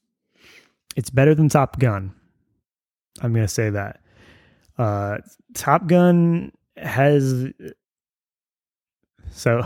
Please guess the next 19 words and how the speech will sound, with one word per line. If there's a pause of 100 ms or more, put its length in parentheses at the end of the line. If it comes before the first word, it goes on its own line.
<laughs>
well,
why
am
I
comparing
to
Top
Gun?
It's
better
than
Top
Gun. (720)
Um, (1600)
<sighs> (760)
Top
Gun
Maverick.